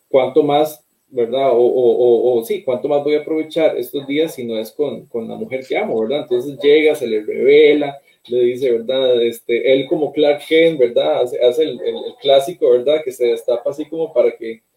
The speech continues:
se vea la S y, y Luisa Lane ni lo puede creer,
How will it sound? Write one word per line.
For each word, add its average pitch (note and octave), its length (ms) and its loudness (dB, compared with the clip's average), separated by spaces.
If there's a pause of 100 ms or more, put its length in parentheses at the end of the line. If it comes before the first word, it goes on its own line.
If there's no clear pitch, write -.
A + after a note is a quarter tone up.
(340)
se A#2+ 120 -2
vea A#2+ 200 2
la E3 180 2
S E3 280 2
y, B2+ 380 -2
y C3 60 -4
Luisa C#3 320 -2
Lane D#3+ 180 4
ni G3 140 0
lo C3 120 0
puede D#3+ 260 -2
creer, D#3 520 -2